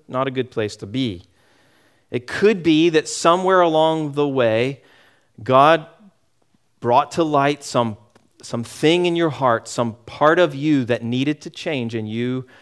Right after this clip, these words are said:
said, "Ah, I can't do that. That's the thing I can't do," or, "That's the thing I won't do." And you resisted the Holy Spirit.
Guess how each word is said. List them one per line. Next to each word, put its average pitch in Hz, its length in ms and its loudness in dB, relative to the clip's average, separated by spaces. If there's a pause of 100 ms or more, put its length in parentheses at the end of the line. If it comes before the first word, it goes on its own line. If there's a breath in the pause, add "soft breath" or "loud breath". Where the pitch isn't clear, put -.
(140 soft breath)
said, 113 400 0 (840)
"Ah, 104 540 -4
I - 80 -8
can't 104 320 -8
do 92 140 -12
that. 80 160 -16 (1160 loud breath)
That's 127 240 2
the 123 120 -4
thing 101 220 -6
I 90 100 -10
can't - 280 -14
do," 65 120 -20 (640)
or, 117 160 -4
"That's 127 220 0
the 135 100 -10
thing 131 220 -6
I 127 60 -2
won't 131 320 -4
do." 87 200 -14 (720)
And 117 80 -12
you 117 80 -4
resisted 127 800 -2 (580 soft breath)
the 123 120 -2
Holy 135 280 0
Spirit. 135 680 -6